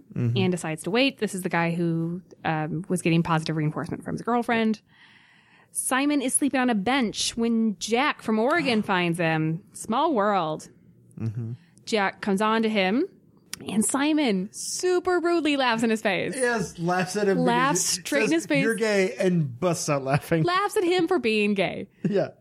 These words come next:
Speaker 2: And Grant, he's not laughing at him for being gay. He
Speaker 1: Yeah.
Speaker 2: even says, like, "No, that's, that's fine."
Speaker 1: Yeah.
Speaker 2: He's laughing basically at Chance for falling in love with a gay guy.
Speaker 1: Yeah.
Speaker 2: But at <laughs> first, we, like, I'm just picturing this from
Speaker 1: <laughs>
Speaker 2: Jack's point of view.
Speaker 1: Yes, from Jack's point of view.
Speaker 2: <laughs>
Speaker 1: This
Speaker 2: He's
Speaker 1: is
Speaker 2: just
Speaker 1: like,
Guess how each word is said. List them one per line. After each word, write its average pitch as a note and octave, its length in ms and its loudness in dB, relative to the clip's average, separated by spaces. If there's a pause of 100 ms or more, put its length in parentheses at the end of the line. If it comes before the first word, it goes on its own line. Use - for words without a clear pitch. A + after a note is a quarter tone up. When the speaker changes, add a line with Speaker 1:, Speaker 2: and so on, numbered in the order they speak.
(100)
Speaker 2:
And E4 160 2
Grant, D4 200 0
he's D4+ 220 0
not C#4+ 160 0
laughing A#3 300 2
at A3 60 2
him G#3+ 120 2
for G#3 100 0
being F3+ 240 2
gay. E3+ 220 0
He - 80 0
Speaker 1:
Yeah. - 60 2
Speaker 2:
even F#3 160 2
says, E3 140 -2
like, D3+ 100 -6
"No, D3+ 100 -6
that's, D3 220 -8 (160)
that's F3+ 180 -2
fine." E3+ 180 -2 (120)
Speaker 1:
Yeah. A#2+ 100 -4
Speaker 2:
He's A3+ 160 -2
laughing A#3 680 0 (180)
basically A3+ 540 0
at - 140 -6
Chance A3 560 0
for G3 160 2
falling F#3 440 0
in E3+ 120 0
love E3 200 0
with D#3+ 120 -6
a D#3 60 -2
gay C3 260 -6
guy. - 280 -4
Speaker 1:
Yeah. C3+ 200 -2 (200)
Speaker 2:
But A#3+ 120 2
at A3 200 -2
<laughs> - 40 -20
first, E4+ 360 2
we, C#4+ 140 0
like, C4+ 180 0
I'm C4+ 140 0
just D4+ 160 -2
picturing C4+ 300 0
this C#4+ 100 0
from C4 200 0
Speaker 1:
<laughs> - 0 -
Speaker 2:
Jack's B3 380 0
point B3+ 300 -2
of G#3 80 0
view. G3 320 2
Speaker 1:
Yes, B3+ 260 0
from - 180 0
Jack's - 240 0
point A4 120 0
of A3 60 -2
view. A3+ 140 0
Speaker 2:
<laughs> - 100 2
Speaker 1:
This - 160 0
Speaker 2:
He's B3+ 220 2
Speaker 1:
is C#4 100 -2
Speaker 2:
just B3+ 320 -6
Speaker 1:
like, G#3 120 0